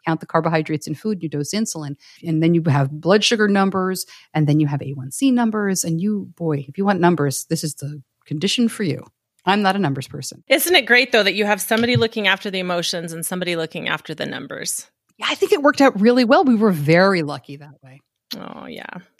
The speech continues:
Speaker 1: And then, you
Speaker 2: Awesome.
Speaker 1: know, so we have this two-year-old and we have a five-year-old. And we immediately realized that this was gonna be a huge time commitment. I mean, we figured it probably added, I know it sounds silly to say that, but I'm, I have a, a point. It,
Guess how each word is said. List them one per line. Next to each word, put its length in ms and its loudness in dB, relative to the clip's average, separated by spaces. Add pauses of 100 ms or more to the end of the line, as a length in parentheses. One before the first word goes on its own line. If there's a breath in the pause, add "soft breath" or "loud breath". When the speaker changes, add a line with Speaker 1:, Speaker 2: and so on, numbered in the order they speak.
(120)
Speaker 1:
And 160 2
then, 100 6
you 120 0
Speaker 2:
Awesome. 0 -
Speaker 1:
know, 220 2 (160)
so 120 -4
we 100 0
have 180 -2
this 120 0
two-year-old 440 -4
and 40 -4
we 60 2
have 120 0
a 40 -6
five-year-old. 760 -6 (500 soft breath)
And 420 2 (200)
we 520 2 (260 loud breath)
immediately 680 4
realized 880 -4
that 240 -8
this 160 -4
was 100 -6
gonna 180 0
be 240 0
a 40 2
huge 380 -4
time 260 0
commitment. 540 -4 (100)
I 40 -4
mean, 140 4
we 100 4
figured 360 2
it 160 -2
probably 540 -2
added, 260 -6
I 60 0
know 100 6
it 80 0
sounds 200 4
silly 200 2
to 80 -2
say 160 4
that, 340 -2
but 80 2
I'm, 160 2
I 60 -4
have 160 2
a, 100 2 (120)
a 120 -2
point. 400 -2 (420 loud breath)
It, 220 0